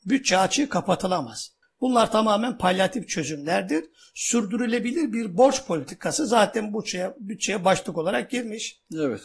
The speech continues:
Speaker 1: Bunu sürdürme ve bu devir daimi devam ettirme sirkülasyonuna, e, bakarlar.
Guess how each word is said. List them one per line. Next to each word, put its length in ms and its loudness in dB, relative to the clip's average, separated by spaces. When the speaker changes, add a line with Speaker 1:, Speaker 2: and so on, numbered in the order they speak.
Speaker 1:
Bunu 180 4
sürdürme 600 4
ve 240 2
bu 140 0
devir 300 0
daimi 360 2
devam 380 4
ettirme 680 -2
sirkülasyonuna, 1080 2
e, 40 -4
bakarlar. 460 -8